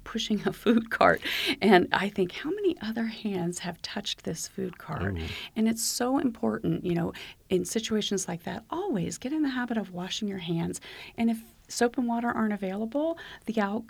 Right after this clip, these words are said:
Speaker 1: alcohol-based rubs work very well as
Speaker 2: Oh,
Speaker 1: well.
Speaker 2: okay,
Speaker 1: So you can
Speaker 2: okay,
Speaker 1: put them in your, and
Speaker 2: okay.
Speaker 1: leave them in your car for when you get, you're, you're done pumping gas or
Speaker 2: Right.
Speaker 1: you're done at the grocery store. Just use that, um, hand rub,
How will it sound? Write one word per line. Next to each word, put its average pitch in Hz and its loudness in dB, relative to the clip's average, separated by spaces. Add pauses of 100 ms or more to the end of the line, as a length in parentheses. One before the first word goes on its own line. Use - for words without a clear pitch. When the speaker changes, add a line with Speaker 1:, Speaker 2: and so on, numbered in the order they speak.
(100)
Speaker 1:
alcohol-based 226 -2
rubs 180 -4
work 180 -6
very 170 2
well 165 -4
as 151 -2
Speaker 2:
Oh, 101 -2
Speaker 1:
well. 107 2
Speaker 2:
okay, 95 -2
Speaker 1:
So 87 2
you 240 2
can 117 0
Speaker 2:
okay, - 0
Speaker 1:
put - 2
them 185 0
in 175 4
your, - 2
and - 2
Speaker 2:
okay. - 2
Speaker 1:
leave 175 4
them 160 2
in 156 0
your - -2
car 262 4
for 254 -2
when 175 4
you 175 2
get, - -4 (340)
you're, 180 2
you're 170 2
done 170 4
pumping 175 2
gas 233 6
or 180 4
Speaker 2:
Right. - 0 (160)
Speaker 1:
you're 170 6
done 180 4
at 202 0
the 180 0
grocery 202 0
store. 208 0
Just - 0
use 226 4
that, 185 2
um, 170 2
hand 190 2
rub, - -2